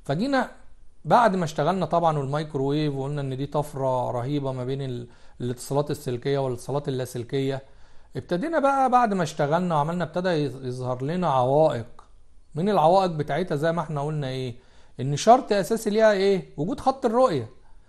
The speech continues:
طب ما انت عندك اماكن فيها مساحات شاسعة، ارتفاعات رهيبة. عندك ابراج دلوقتي بيقول لك مية خمسة وعشرين دور وسبعين دور.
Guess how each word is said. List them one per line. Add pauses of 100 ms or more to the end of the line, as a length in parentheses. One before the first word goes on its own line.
(180)
طب
ما
انت
عندك
اماكن
فيها
مساحات
شاسعة،
ارتفاعات
رهيبة. (520)
عندك
ابراج
دلوقتي
بيقول
لك
مية
خمسة
وعشرين
دور
وسبعين
دور.